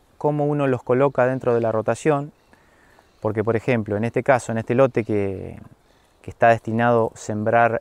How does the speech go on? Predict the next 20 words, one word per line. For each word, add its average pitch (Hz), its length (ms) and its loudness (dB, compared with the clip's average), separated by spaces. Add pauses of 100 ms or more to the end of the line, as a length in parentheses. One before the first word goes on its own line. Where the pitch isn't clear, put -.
eh, 95 420 -10
soja, 151 580 0 (800)
eh, 98 680 -8 (180)
a 107 120 -2
veces 127 380 0
cuando 113 260 -2
uno 123 140 0
cosecha 131 340 -2
este 127 140 -4
cultivo 127 280 0
de - 20 0
cobertura, 123 380 4
que 107 60 0
va 110 80 2
a 107 40 -2
ser 117 200 0
a 107 40 2
mediados 113 360 2
de 117 80 -2
noviembre, 127 720 0